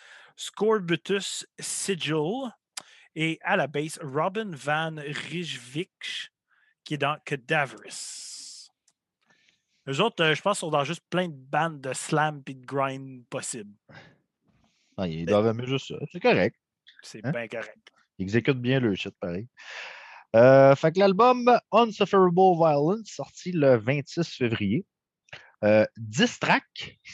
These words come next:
Speaker 2: trente-sept minutes quarante et une
Speaker 1: C'est, c'est pas long.
Speaker 2: secondes. Non, c'est pas long. C'est, je, je pense que c'est, c'est correct pour qu'est-ce qu'ils font, non ?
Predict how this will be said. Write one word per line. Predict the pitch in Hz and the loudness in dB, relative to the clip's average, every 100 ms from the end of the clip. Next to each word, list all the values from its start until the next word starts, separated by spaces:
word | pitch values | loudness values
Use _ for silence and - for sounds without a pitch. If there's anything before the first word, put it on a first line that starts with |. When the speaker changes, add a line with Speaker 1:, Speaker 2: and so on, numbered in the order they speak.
| - | -16
Speaker 2:
trente-sept | - 202 214 - 208 - | -2 0 2 0 -4 -2
minutes | 170 185 - - | -2 -2 -4 0
quarante | 165 156 151 127 | 2 4 2 0
et | - | -2
une | 120 123 117 - | -6 -8 -12 -14
Speaker 1:
C'est, | - 127 120 | -10 -6 -4
c'est | - 104 | -4 0
pas | 151 | 2
long. | 147 80 | 2 -2
Speaker 2:
secondes. | 78 80 - - - - - - - | -8 -14 -18 -20 -16 -16 -14 -4 2
Non, | 160 - | 2 4
c'est | 160 | 4
pas | 220 | 6
long. | 135 - - | 4 2 0
C'est, | 135 127 123 | 4 6 4
je, | 127 - - _ | 0 -8 -14 _
je | - | -2
pense | 196 208 | 4 4
que | 143 | 4
c'est, | - 156 - | 0 0 0
c'est | - 147 | -6 0
correct | - 160 190 _ | 2 2 0 _
pour | 117 - | -14 -6
qu'est-ce | 113 - | -6 -6
qu'ils | - | -16
font, | - 78 | -18 -18
non ? | 92 117 | -18 -18